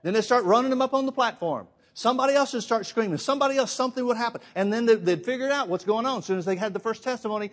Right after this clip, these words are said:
people would figure out, "Okay, when you get healed, you go to the platform."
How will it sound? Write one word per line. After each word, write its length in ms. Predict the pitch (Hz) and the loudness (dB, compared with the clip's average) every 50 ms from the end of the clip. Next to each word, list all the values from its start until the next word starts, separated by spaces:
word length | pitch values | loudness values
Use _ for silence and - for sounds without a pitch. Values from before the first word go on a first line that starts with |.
| - _ - | -12 _ -2
people 160 | 220 220 202 | 0 2 4
would 140 | 214 202 - | 2 2 4
figure 200 | 220 220 208 220 | 2 2 4 2
out, 220 | 220 233 240 202 | 2 2 2 4
"Okay, 440 | 165 180 214 220 220 - 262 269 247 | 6 6 6 6 6 4 2 2 2
when 160 | 220 202 202 | 2 0 0
you 60 | 196 196 | 0 0
get 140 | 202 220 | 0 0
healed, 200 | 208 247 262 247 | 0 -2 -4 -4
you 60 | 180 156 | -4 -2
go 140 | 175 202 | 0 0
to 60 | 214 214 | 0 0
the 80 | 220 | 0
platform." 480 | 226 254 262 247 - - 214 180 123 | 0 0 0 0 -2 -4 -4 -4 -6